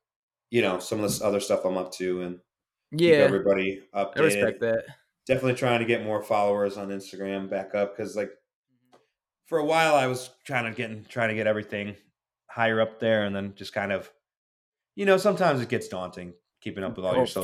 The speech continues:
Speaker 1: socials.
Speaker 2: sure, man. <laughs> Yeah, tell me about it.
Speaker 1: But definitely, if, uh, you're in the Woodstock,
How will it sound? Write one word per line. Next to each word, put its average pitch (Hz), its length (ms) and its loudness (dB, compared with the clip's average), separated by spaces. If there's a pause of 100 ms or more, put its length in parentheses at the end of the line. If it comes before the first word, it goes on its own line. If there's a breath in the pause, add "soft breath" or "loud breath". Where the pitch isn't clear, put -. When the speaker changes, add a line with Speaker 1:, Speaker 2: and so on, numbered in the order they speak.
Speaker 1:
socials. 95 220 0
Speaker 2:
sure, 120 360 2
man. 107 440 -4 (100)
<laughs> - 80 -10
Yeah, 104 260 -2
tell 120 280 -6
me 123 80 -2
about 98 340 -6
it. 98 100 -10 (560)
Speaker 1:
But 117 140 -2
definitely, 127 580 0
if, 110 220 -10
uh, 107 380 2 (1040)
you're 110 200 -4
in 107 260 -2
the 104 200 -4
Woodstock, 107 680 0